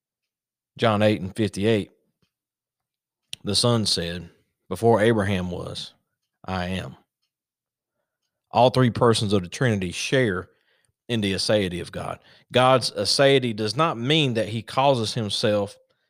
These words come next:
which would be an illogical nonsense, as if he could be both prior and sub-,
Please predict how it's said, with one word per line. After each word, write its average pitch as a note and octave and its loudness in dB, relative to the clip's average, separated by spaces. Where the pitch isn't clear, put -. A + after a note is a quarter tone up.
which A2+ -2
would A#2 -2
be B2+ 4
an A2+ 2
illogical B2+ 2
nonsense, G2+ -4
as A2 -2
if A2+ -2
he A#2 -2
could G2+ -2
be B2 0
both A2+ 2
prior B2 4
and A#2 0
sub-, G#2+ -2